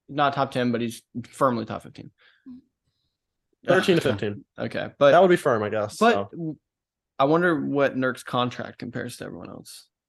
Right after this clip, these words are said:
Speaker 2: Yeah, I mean, it's not an outrageous contract, but like I said in the other video, it's just, it's just always in the back of your mind, like,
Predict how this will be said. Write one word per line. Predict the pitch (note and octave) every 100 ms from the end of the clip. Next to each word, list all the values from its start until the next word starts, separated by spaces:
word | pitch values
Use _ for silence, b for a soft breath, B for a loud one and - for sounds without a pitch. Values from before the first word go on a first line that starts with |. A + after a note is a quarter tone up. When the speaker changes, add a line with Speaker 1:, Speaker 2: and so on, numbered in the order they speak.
| _ _ _ _ _ D3+
Speaker 2:
Yeah, | E3 E3 E3 E3 - _ _ E3
I |
mean, | F3+
it's | E3+ -
not | G#3 F3+
an | B2 - C3
outrageous | B2+ A2+ A#2 A#2 A#2 B2 B2
contract, | - C3 B2+ - C3+ B2+ B2+ C3
but | A#2+ A#2 A2+ - -
like | C3 A#2+
I | A#2+
said | - A#2+
in | A2
the | A2
other | A2 A2
video, | G#2+ G#2+ A2 G#2+
it's | A2 - -
just, | A2 - - - _ C3
it's | -
just | C#3+
always | C3 A#2+
in |
the | G#2+
back | G#2+
of | G#2+
your | G#2+
mind, | G#2 G#2
like, | G#2+ G#2+